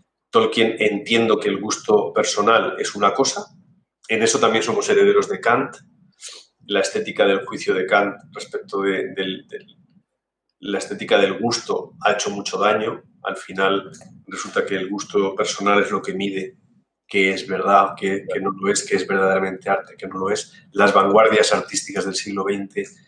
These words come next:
le dieron una vuelta de tuerca a eso y, y por eso tenemos hoy a gentucilla que pone plátanos con esparadrapo en las paredes y se creen, eh, pues no sé, <laughs> el principio del mundo.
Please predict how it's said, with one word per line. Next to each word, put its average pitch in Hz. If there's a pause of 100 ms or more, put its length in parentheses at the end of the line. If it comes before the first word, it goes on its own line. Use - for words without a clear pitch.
(120)
le 98
dieron 101
una 101
vuelta 98
de 95
tuerca 101
a 104
eso -
y, -
y -
por -
eso -
tenemos 98
hoy 98 (500)
a -
gentucilla 101
que 98 (400)
pone 104
plátanos 101
con 98
esparadrapo 98
en 95
las -
paredes 104
y 95
se -
creen, 92 (460)
eh, 95 (180)
pues -
no -
sé, - (100)
<laughs> -
el 107
principio 101
del 98
mundo. 104